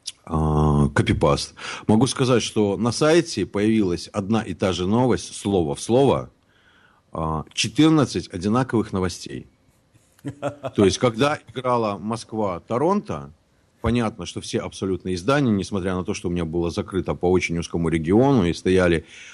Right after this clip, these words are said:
Speaker 1: определённые фильтры, было в слово в слово четырнадцать одинаковых новостей. Уже не помню, кто там выиграла, Канада
Speaker 2: Из
Speaker 1: и Россия, но,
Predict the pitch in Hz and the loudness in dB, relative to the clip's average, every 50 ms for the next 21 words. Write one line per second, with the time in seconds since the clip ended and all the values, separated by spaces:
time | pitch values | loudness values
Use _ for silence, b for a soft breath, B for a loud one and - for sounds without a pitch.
0 | B B 98 90 95 95 87 98 98 92 87 82 82 87 85 - - 175 190 175 | B B -4 -2 -2 0 2 4 4 4 4 4 2 0 -2 2 4 4 4 4
1 | - 104 87 - B B B B B - 107 147 160 147 120 - - 127 135 127 | 4 2 0 0 B B B B B 2 6 6 6 6 4 2 2 2 4 4
2 | 113 110 107 - 170 190 185 160 - - - - 156 151 143 - - 101 95 110 | 4 4 4 4 4 6 6 6 4 0 -2 0 2 2 2 -2 -4 -4 -2 0
3 | 117 120 117 113 - 98 95 101 104 101 104 107 107 - - 170 180 180 156 - | 2 0 0 0 0 -2 0 0 0 2 2 0 0 2 4 6 8 8 6 4
4 | 104 95 104 110 113 110 113 113 98 95 90 - - 90 - 95 85 82 82 80 | 2 0 2 2 2 2 2 2 2 2 0 -2 -4 -6 -4 -4 -2 0 0 0
5 | 82 87 82 80 - - - 98 98 92 87 92 90 92 101 101 - - 185 180 | 0 0 0 0 -2 -2 -2 -2 0 0 2 2 2 4 2 2 2 4 4 6
6 | 143 110 104 110 | 6 6 4 2